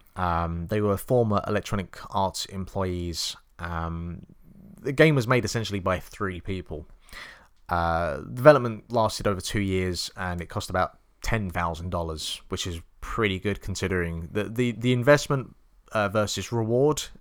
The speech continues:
Uh, <laughs> it kinda works out really well in their favor. Um, apparently, actual development was, uh, carried out in coffee houses,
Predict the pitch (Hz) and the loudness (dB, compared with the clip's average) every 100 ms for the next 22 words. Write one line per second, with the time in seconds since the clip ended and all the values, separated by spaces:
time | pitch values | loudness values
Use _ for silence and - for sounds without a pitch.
0 | - 92 82 80 - - 135 147 - 151 | -8 -4 -2 -2 -4 0 2 2 4 4
1 | 131 127 107 120 113 107 104 101 95 - | 8 6 6 0 -2 -2 0 2 0 -2
2 | 95 90 - 98 90 76 - - - - | -6 -6 -2 -4 -4 -8 -10 -20 -20 -18
3 | - - - - - - 101 101 101 101 | -16 -18 -18 -20 -14 0 2 2 0 -6
4 | - _ - _ _ - - - 175 220 | -12 _ -20 _ _ -20 -14 6 10 10
5 | 202 170 - 151 165 156 107 87 101 95 | 8 2 4 8 8 8 2 -2 -2 -2
6 | - - 98 92 - 120 110 107 98 139 | -4 -2 -2 0 4 6 6 2 2 4
7 | 131 110 101 87 - 73 - | 4 4 0 -2 -4 -8 -8